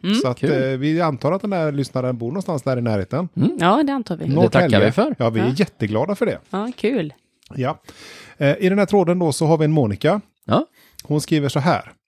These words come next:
Speaker 2: "Är det någon som bor i närheten av Bangårdsgatan som också blir störd av hur fruktansvärt det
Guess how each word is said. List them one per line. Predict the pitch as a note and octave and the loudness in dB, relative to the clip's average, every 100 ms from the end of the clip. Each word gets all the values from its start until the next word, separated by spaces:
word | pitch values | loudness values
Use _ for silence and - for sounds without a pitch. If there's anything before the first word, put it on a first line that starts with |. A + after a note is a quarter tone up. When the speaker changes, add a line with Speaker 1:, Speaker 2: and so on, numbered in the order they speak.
| _ _ _ _ _ | _ _ _ _ _
Speaker 2:
"Är | - | 0
det | D#3 | 2
någon | F#3+ F3 | 2 2
som | F#3+ | 2
bor | F3+ F3 | 2 2
i | |
närheten | E3+ E3 D#3 D3 D#3 | 2 2 0 0 -2
av | C#3+ | -2
Bangårdsgatan | C3+ D#3+ B2 A2+ A2+ A2 A2+ G#2+ G#2 - E3 A3 - _ _ _ _ _ _ _ _ | 2 2 2 0 -2 -4 -4 -2 -2 0 -2 -2 -6 _ _ _ _ _ _ _ _
som | - F#3+ | -4 -2
också | G#3+ - - | -2 -2 0
blir | F3+ | 0
störd | G#3 B3+ G3 | 2 4 4
av | C#3+ C3+ | 4 4
hur | D#3 | 2
fruktansvärt | - - F3 - C#3+ A#2+ C#3 | 0 -4 -4 0 -2 2 0
det | - | 0